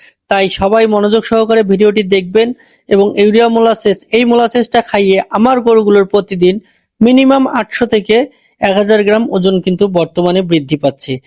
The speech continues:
তাই আমি আপনাদেরকে এই ইউরিয়া মোলাসেস তৈরির পদ্ধতিটা শেয়ার করতেছি। সর্বপ্রথম আমি পঞ্চাশ কেজি খড় মেপে নিচ্ছি, সবকিছুই মেপে নিতে হবে।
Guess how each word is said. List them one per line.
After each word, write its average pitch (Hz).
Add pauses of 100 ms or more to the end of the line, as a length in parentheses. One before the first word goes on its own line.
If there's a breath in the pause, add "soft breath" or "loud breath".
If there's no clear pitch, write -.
(220 loud breath)
তাই 226
আমি 220
আপনাদেরকে 190 (420 loud breath)
এই 190 (100)
ইউরিয়া 220
মোলাসেস 240
তৈরির 208
পদ্ধতিটা 185
শেয়ার 165
করতেছি। 139 (440 soft breath)
সর্বপ্রথম 233
আমি 208
পঞ্চাশ 208
কেজি 214
খড় 185
মেপে 165
নিচ্ছি, 151
সবকিছুই 214
মেপে 196
নিতে 185
হবে। 175